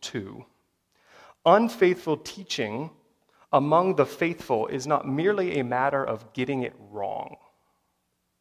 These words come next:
There is no neutrality in the gospel.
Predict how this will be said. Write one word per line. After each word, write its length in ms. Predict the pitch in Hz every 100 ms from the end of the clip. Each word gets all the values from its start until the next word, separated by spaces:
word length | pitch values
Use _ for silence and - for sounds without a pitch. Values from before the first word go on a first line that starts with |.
| _ _ _ _ _ _ _
There 140 | 151
is 200 | 214 233
no 200 | 220 185
neutrality 1080 | 160 143 123 - 147 131 123 - - 113 139 _ _ _ _ _ _ _
in 140 | 113 104
the 80 | 104
gospel. 600 | 131 139 - - -